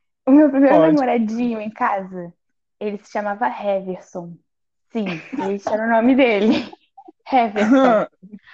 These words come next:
Speaker 2: Sim.
Speaker 1: Daí eu fui na casa dos pais dele e tal, tipo, almoço de domingo, churrascada, todo mundo lá.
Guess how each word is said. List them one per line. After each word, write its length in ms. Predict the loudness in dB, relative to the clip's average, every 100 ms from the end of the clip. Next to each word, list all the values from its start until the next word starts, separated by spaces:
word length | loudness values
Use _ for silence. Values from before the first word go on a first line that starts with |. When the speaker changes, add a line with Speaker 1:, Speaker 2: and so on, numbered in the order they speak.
| -20 -10
Speaker 2:
Sim. 120 | -2
Speaker 1:
Daí 180 | 0 2
eu 140 | 2 0
fui 100 | -2
na 140 | -4
casa 300 | -2 -2 0
dos 180 | -4 -6
pais 320 | -4 0 0
dele 380 | 0 0 0 -2
e 40 |
tal, 320 | -6 -6 -6 -6
tipo, 160 | -8 -12
almoço 440 | -10 -10 -14 -12
de 80 | -10
domingo, 680 | -6 -8 -8 -10 -10 -12 -16
churrascada, 840 | -16 -12 -12 -12 -10 -4 -4 -6
todo 200 | -8 -12 -8
mundo 160 | -6 -6
lá. 240 | -6 -8